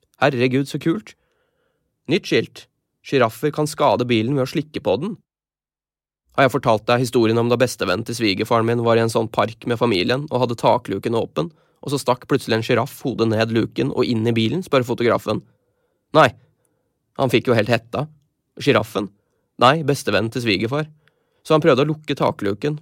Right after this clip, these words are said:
og da satte giraffen hodet fast inne i bilen, så da fikk jo giraffen hetta. Hva skjedde? Han kastet opp. Bestevennen til svigerfar? Nei, giraffen. Hva faen? Bilen måtte kondemneres.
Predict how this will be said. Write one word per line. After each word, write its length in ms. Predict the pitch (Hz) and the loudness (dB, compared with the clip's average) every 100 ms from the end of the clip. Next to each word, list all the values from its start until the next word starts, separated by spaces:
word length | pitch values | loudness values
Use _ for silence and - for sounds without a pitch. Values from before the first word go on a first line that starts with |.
| _ | _
og 140 | - 131 | -4 2
da 60 | 127 | 2
satte 320 | 156 143 107 | 2 -4 -2
giraffen 400 | 120 113 110 139 131 | 0 0 -2 -8 -6
hodet 180 | 120 117 | -6 -6
fast 300 | - 151 - - | -6 -6 -10 -2
inne 160 | 127 113 | 0 0
i 60 | 110 | 0
bilen, 300 | 113 147 147 _ _ _ | -2 -4 -8 _ _ _
så 140 | - | -2
da 40 | 127 | 0
fikk 200 | 131 123 | 2 0
jo 20 | |
giraffen 460 | 131 117 - 120 131 | 2 0 0 -4 -2
hetta. 300 | 131 - 175 _ _ _ _ _ _ | -4 -4 -8 _ _ _ _ _ _
Hva 220 | - 135 147 | -6 -2 0
skjedde? 300 | 165 123 - - _ _ _ _ 135 | 0 0 -4 -4 _ _ _ _ 2
Han 140 | 147 | 2
kastet 400 | 156 156 - 160 | 2 0 0 -4
opp. 220 | 165 - - _ _ _ _ _ | -4 -6 -20 _ _ _ _ _
Bestevennen 400 | 139 135 104 107 117 | -2 0 0 0 -2
til 80 | 120 | -4
svigerfar? 460 | 110 101 - 90 - _ _ - | -2 -2 -4 -6 -8 _ _ -4
Nei, 220 | 113 135 - | -2 -2 -4
giraffen. 540 | - 117 101 - 95 85 _ _ _ _ _ | -2 0 0 -4 -8 -8 _ _ _ _ _
Hva 160 | - 87 | -4 -4
faen? 460 | - - 110 65 - _ _ _ - | 0 0 0 -4 -10 _ _ _ -4
Bilen 320 | 127 123 143 | 0 2 0
måtte 240 | 147 - | -2 -4
kondemneres. 800 | 113 127 127 127 110 110 170 - | -4 -2 0 2 0 0 -6 -12